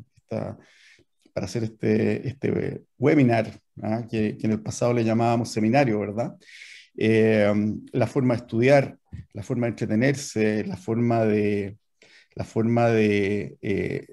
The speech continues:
de alimentarse, eh, la forma de consumir en general, ¿no es cierto?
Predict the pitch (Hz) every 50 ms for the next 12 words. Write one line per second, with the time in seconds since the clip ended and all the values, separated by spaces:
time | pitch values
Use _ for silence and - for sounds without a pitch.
0 | - - 110 101 95 101 104 101 87 - - 123 160 185 175 - - - 98 101
1 | 110 120 _ _ _ _ _ _ _ _ _ - - 101 101 101 101 98 101 101
2 | 98 98 98 101 98 98 95 92 98 92 _ _ _ _ _ - 110 113 117 -
3 | 147 131 131 127 123 120 120 110 - 123 127 143 147 151 143 - 139 117 110 135
4 | 143 135 107 104 - - 110 - - - 120 123 135 120